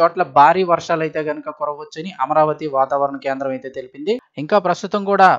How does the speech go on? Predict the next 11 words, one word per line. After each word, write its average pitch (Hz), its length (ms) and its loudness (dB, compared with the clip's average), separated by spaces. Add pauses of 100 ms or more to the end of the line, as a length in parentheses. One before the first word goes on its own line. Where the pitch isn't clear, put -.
(140)
ప్రకాశం 190 540 2
జిల్లా, 185 200 4 (140)
తిరుపతి 180 400 -6 (100)
జిల్లా, 175 220 0 (120)
నెల్లూరు, 180 480 -4 (140)
చిత్తూరు 170 460 -6
జిల్లాలో 165 340 4
అయితే 151 260 -2
గనుక 156 160 -4 (220)
ఎనిమిది 175 220 -2 (100)
ఎన్డీఆర్ఎఫ్, 170 580 2